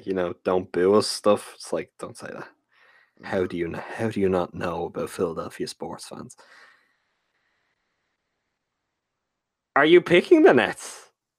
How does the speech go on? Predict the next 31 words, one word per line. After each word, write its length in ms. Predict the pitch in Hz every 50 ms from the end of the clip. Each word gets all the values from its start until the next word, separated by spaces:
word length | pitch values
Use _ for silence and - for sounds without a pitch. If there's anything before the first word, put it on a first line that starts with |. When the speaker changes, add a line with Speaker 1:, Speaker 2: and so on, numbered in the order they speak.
| _ _ _ _ _ _ _ _ _ _
Speaker 1:
before 220 | - - 160 165
we 100 | 156 151
get 140 | 147 135 127
to 80 | - 135
the 60 | 127
Speaker 2:
I'm 60 | 120
not, 200 | 113 110 175 185 208
Speaker 1:
mailbag? 180 | 214 190 - -
Speaker 2:
I'm 200 | 156 180 190 202
not 200 | 214 196 185 -
picking 320 | 185 180 - 156 147 139 135
Nets. 300 | 135 127 113 104 - -
I'm 200 | 117 123 123 123
just 160 | 127 120 -
saying 160 | 127 117 113
it's, 200 | 110 107 - - _
I, 120 | - - 110
I 160 | - - 117 123 107 - - _ _ _ _ _ -
Speaker 1:
You're 100 | 104 107
Speaker 2:
feel 80 | 143
Speaker 1:
picking 100 | 190 233
Speaker 2:
like 80 | 247 117
Speaker 1:
it 80 | 98 -
to 60 | 117
Speaker 2:
that 80 | 120
Speaker 1:
go 80 | 117 117
Speaker 2:
one 100 | 113 110
Speaker 1:
deep, 320 | 110 123 170 196 - - -
though, 280 | 110 95 87 85 87 92
and, 180 | 98 98
uh, 20 | 98